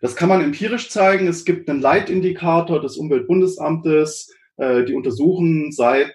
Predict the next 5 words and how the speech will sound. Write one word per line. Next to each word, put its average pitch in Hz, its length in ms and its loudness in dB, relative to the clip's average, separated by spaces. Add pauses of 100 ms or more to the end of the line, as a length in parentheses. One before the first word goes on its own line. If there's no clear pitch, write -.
zweitausendsechzehn, 131 1300 -2
äh, 120 160 -4
Marktanteile 175 1000 0
von 143 220 -6
Produkten, 165 800 -2